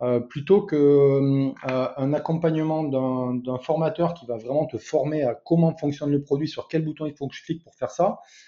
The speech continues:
euh, sans prendre le temps de dire, « Mais pourquoi tu veux faire ça ? C'est, euh, c'est, c'est, c'est quoi ton objectif ? » Tu vois, c'est d'avoir une réflexion en amont de ce que je dois faire. C'est pas qu'on m'explique, euh, comment fonctionne le vélo, c'est qu'on m'explique, euh, si je vais aller à tel endroit, il faudra que je prenne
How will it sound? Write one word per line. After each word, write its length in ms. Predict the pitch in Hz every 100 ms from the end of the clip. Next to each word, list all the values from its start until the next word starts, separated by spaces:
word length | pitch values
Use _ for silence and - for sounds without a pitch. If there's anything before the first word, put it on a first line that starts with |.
| _ _
euh, 120 | 123 123
sans 260 | - 175
prendre 240 | 170 170 165
le 160 | 156
temps 180 | 185 196
de 140 | 185 147
dire, « 280 | 165 175 139
Mais 100 | 127
pourquoi 420 | - 143 - 175
tu 140 | 156
veux 80 | 143
faire 180 | 143 -
ça ? 200 | 123 - _ _
C'est, 240 | _ 135 131
euh, 1000 | 127 127 123 120 120 120 120 120 117 120
c'est, 300 | - 123 120
c'est, 260 | - 135
c'est 200 | 127 147
quoi 160 | 151 180
ton 160 | 170 160
objectif ? » 480 | 143 147 143 135
Tu 80 | -
vois, 60 | 196
c'est 120 | 156
d'avoir 320 | 156 180 - - -
une 100 | 139
réflexion 460 | 180 196 - 175
en 160 | 147 156
amont 340 | 185 185 202
de 100 | 180
ce 80 | 160
que 120 | 156
je 60 | 135
dois 140 | 135
faire. 300 | 135 180 208 - - - - -
C'est 220 | - 143
pas 100 | 208
qu'on 140 | 208 175
m'explique, 480 | 170 - 185 170
euh, 80 | 139
comment 280 | 135 160 151
fonctionne 380 | - 135 139 131
le 80 | 127
vélo, 440 | 135 190 220 - _
c'est 220 | _ 127
qu'on 140 | 120 139
m'explique, 480 | 139 139 208 202 156
euh, 640 | 139 135 131 127 123 120 - - - -
si 120 | -
je 80 | 135
vais 80 | 143
aller 100 | 156
à 40 |
tel 160 | 147 151
endroit, 240 | 143 151
il 40 | 175
faudra 160 | 143
que 60 | 131
je 40 |
prenne 220 | - 117